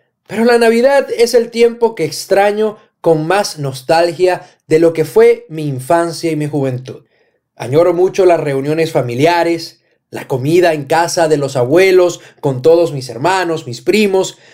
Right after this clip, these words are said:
los fuegos artificiales, las fiestas y por sobre todas las cosas, los regalos. En mi país, Venezuela,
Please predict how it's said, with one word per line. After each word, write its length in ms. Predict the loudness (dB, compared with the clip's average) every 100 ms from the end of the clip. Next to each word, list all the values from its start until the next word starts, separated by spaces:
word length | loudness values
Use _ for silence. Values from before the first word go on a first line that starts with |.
| _
los 140 | -8 -2
fuegos 360 | 2 2 2
artificiales, 1080 | 2 -2 -6 -8 -4 0 2 0 -2 -6 -8
las 280 | -10 -10 -8
fiestas 680 | 0 0 0 -2 -2 -2 _ _ _ -12
y 100 | -8
por 220 | -4 -4
sobre 320 | -2 0 0
todas 320 | 2 4 4
las 140 | 0 -2
cosas, 580 | 0 2 0 -4 -4 -14 _ _
los 600 | -6 2 2 2 -6 -14
regalos. 920 | -10 -8 -6 -4 -6 -8 -18 -20 _ _ _ _ _ _ _ _ _ _ _ _
En 100 | -4
mi 100 | -4
país, 440 | -2 2 2 2 0
Venezuela, 760 | -2 -2 2 4 4 0 -6